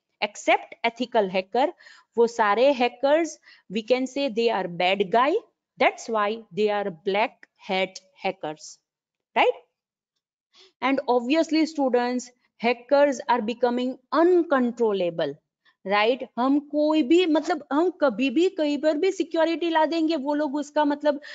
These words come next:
सॉल्यूशन निकाल ही देंगे, उसमें भी वो लोग वल्नरेबिलिटी ढूंढ ही लेंगे,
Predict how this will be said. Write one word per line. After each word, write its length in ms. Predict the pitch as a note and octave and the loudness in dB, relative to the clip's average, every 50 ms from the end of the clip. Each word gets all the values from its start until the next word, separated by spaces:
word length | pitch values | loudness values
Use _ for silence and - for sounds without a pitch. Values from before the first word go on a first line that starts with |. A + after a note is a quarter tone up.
| - - | -20 -12
सॉल्यूशन 540 | - - C#4+ C4+ C4+ C#4+ C#4+ C#4 D#4 D#4 D4 | -4 0 0 2 2 2 0 0 0 2 2
निकाल 360 | C#4 C#4 C4 - C4 B3 B3 | 2 2 0 0 0 0 2
ही 140 | A#3+ C#4 D4 | 2 0 0
देंगे, 300 | A#3+ C4 B3 A3 G3 G#3 | 2 0 0 2 0 -2
उसमें 460 | - - C4+ - - D4 D#4 D#4 B3+ | 0 -2 -4 -4 0 0 0 0 2
भी 100 | B3+ E4 | 0 0
वो 180 | E4 C#4+ D4 D4 | 0 0 -2 0
लोग 260 | C#4+ D4 D4 B3 B3 | 0 0 -2 -2 -2
वल्नरेबिलिटी 760 | B3+ B3+ B3+ B3+ C4+ C4+ C4 C4+ A#3+ C4+ C4+ C#4 A#3 C#4 C#4+ | -2 -2 0 0 0 2 2 2 2 2 -2 -2 -2 -4 -4
ढूंढ 380 | A3 F#3 G#3+ G#3+ A3 A3 G#3 A3 | -4 -4 -4 -2 -2 -2 -4 -4
ही 300 | F#3+ - G#3+ C4 D#4+ E4+ | -6 -4 0 2 2 4
लेंगे, 520 | D#4 D4 C4+ B3 A#3+ A3+ - D#3+ D3 - | 4 2 0 0 -2 -6 -6 -10 -12 -12